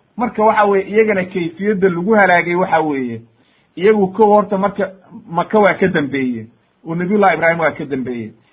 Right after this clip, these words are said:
Kayfiyada iyo habka loo halaagayna waxa weeye abaar baa ku dhacday. Abaartii markay ku dhacday oo la abaareeyey, ayay roob doon samaysteen,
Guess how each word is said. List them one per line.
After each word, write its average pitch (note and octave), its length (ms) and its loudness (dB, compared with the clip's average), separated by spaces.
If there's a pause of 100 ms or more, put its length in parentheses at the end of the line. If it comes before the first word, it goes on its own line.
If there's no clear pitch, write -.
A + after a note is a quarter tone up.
(300)
Kayfiyada F#3+ 580 2
iyo F#3 200 0
habka G3+ 260 2
loo G3 200 2
halaagayna F#3 500 4
waxa F#3 240 2
weeye G#3 400 2 (280)
abaar F#3 360 6
baa D#3+ 120 4
ku - 140 -14
dhacday. A#2+ 440 -4 (400)
Abaartii F#3 420 2
markay F#3 260 -6
ku E3+ 160 -8
dhacday F3 280 2
oo D#3+ 80 -4
la D#3+ 160 0
abaareeyey, D#3+ 720 0 (420)
ayay A3 260 4
roob F3 320 0
doon F#3+ 240 4
samaysteen, F#3 600 -4